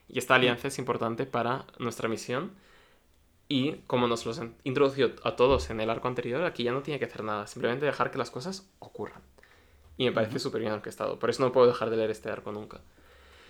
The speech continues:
Speaker 1: Y tenemos a los badasses de Zoro y Sanji, eh, saliendo a patear traseros. <laughs> Y Sogeking diciendo que todo está yendo según su plan.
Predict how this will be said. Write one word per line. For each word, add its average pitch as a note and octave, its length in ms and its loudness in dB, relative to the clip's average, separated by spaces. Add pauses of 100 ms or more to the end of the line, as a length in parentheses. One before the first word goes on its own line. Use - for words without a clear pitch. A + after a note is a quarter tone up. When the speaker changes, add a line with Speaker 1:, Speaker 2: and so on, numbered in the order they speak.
(280)
Speaker 1:
Y A3+ 100 4
tenemos D3+ 320 6
a D3+ 40 2
los B2 180 4
badasses A#2+ 540 4
de A#2+ 420 6
Zoro A#2+ 380 2
y A#2 80 0
Sanji, A#2+ 640 -2
eh, G#2 560 -4 (320)
saliendo A2+ 920 0
a G#2 400 2 (240)
patear G#2+ 340 0
traseros. - 640 -2
<laughs> - 40 -20 (1400)
Y B2+ 120 -4
Sogeking B2+ 440 4
diciendo A#2+ 400 2
que A#2 140 4
todo A2+ 280 2
está A2+ 200 -4
yendo A2+ 260 -2
según G#2+ 300 -2
su - 160 -8
plan. A2 260 -8